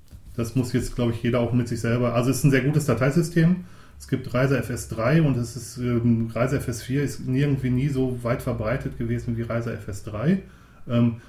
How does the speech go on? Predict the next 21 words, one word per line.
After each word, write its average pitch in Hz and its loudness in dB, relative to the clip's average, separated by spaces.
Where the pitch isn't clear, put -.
das 113 -4
muss 117 -2
jeder 117 2
mit 113 2
sich 104 -6
selber 107 -4
klarkriegen, 107 -6
ob 101 -8
das 104 -8
für 117 -8
ihn 110 -6
ein 104 -6
Grund 113 -4
ist, 101 -10
äh, 110 -6
das 104 -8
zu 113 -8
benutzen 107 -6
oder 98 -2
nicht. 123 -4
Ähm, 101 0